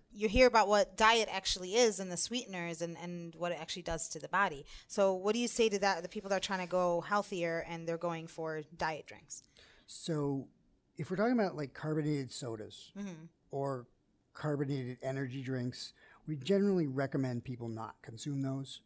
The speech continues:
Speaker 1: Mm-hmm.
Speaker 2: Um, even, you know, diet sodas have, there's some effect on increasing weight in people who drink regular amounts of diet soda.
Speaker 1: Okay.
Speaker 2: Now, it may be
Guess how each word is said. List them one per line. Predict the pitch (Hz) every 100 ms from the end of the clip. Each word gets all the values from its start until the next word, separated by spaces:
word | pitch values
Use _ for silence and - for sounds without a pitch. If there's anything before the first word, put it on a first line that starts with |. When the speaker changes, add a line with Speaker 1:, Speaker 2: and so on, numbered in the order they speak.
| 190
Speaker 1:
Mm-hmm. | 180 170 - 147
Speaker 2:
Um, | 127 120
even, | 202 214 220 196 170 151 _ _
you | 165
know, | 147
diet | 123 139 143 139 -
sodas | 147 139 135 127 - - _ _ _ _ _ -
have, | - 170 156 - _ _ _ _ _ -
there's | 170 147 - - -
some | - - 262 254
effect | - 180 - 160
on | 143 139 -
increasing | 165 165 - 165 147 147 131
weight | 131 131 127
in |
people | 113 143 127
who | 135
drink | 127 120 - _ _ _ _ _ _ _ _ _ _ _ 147
regular | 135 143 139 135
amounts | 123 120 117
of | 113
diet | 110 104 -
soda. | 104 - _ _ 170
Speaker 1:
Okay. | 170 151 - _
Speaker 2:
Now, | 170 135 -
it | 165 170
may | 196 233 247
be | 175 156 143 131